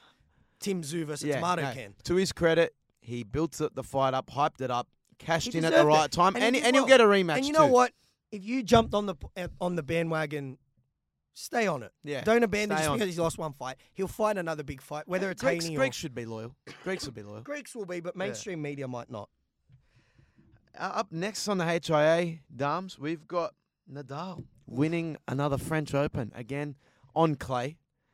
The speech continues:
Speaker 1: A lot of people come out and say he's done it on one foot. Did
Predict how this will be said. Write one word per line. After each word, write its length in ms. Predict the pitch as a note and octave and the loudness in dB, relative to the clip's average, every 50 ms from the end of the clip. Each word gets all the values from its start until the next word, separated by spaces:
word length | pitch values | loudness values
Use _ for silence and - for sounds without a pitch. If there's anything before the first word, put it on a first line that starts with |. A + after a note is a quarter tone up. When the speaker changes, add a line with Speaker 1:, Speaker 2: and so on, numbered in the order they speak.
| _ _ _ _ _ - - | _ _ _ _ _ -16 -6
Speaker 1:
A 40 | - | -2
lot 80 | C3+ D#3 | -2 0
of 60 | D#3 | 2
people 200 | D3+ E3+ - - | 0 0 -2 -2
come 160 | - D#3 D3+ | 0 0 0
out 40 | D3+ | 0
and 80 | D3 | 0
say 80 | B2 D3+ | -2 -4
he's 80 | C#3+ B2+ | -4 0
done 180 | A2+ D3 D3+ D3 | 2 2 2 4
it 40 | |
on 120 | C#3 C3 B2+ | 2 2 2
one 160 | B2+ C#3 C3 | 0 0 -2
foot. 360 | A2+ - - D3 D#3 C#3+ - - _ _ _ _ _ _ _ _ _ _ _ _ _ _ _ _ _ _ - | -4 -2 2 4 4 4 2 -2 _ _ _ _ _ _ _ _ _ _ _ _ _ _ _ _ _ _ -8
Did 240 | - - D3+ E3 - | 0 2 2 2 2